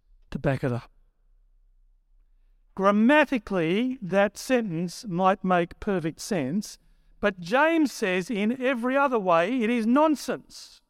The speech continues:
It's a theme that he'll unpack through the next few chapters. And we're just catching the opening ideas this morning. But James puts it this way. He says, "What's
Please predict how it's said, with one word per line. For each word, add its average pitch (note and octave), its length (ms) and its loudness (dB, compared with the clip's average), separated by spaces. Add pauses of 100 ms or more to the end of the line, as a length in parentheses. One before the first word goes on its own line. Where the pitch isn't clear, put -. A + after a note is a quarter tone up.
(1400)
It's A3+ 160 0
a A3 80 0
theme C4+ 400 2
that F3 140 0
he'll F#3 140 2
unpack F#3 460 0
through F#3+ 220 -2
the E3+ 80 -2
next F3 220 -6
few F3+ 180 -4
chapters. - 840 -8 (840)
And E3+ 80 -4
we're E3+ 80 2
just F#3+ 180 -2
catching G3 380 -2
the F3 80 0
opening E3 340 -2
ideas D3+ 300 -2
this C#3 200 -10
morning. D3+ 440 -4 (680)
But F#3+ 200 -6
James G3+ 960 -2 (500)
puts G#3 240 -4
it E3+ 80 -8
this - 260 -4
way. - 280 -6 (1600)
He A#3+ 140 -2
says, B3 260 0
"What's C#4+ 380 0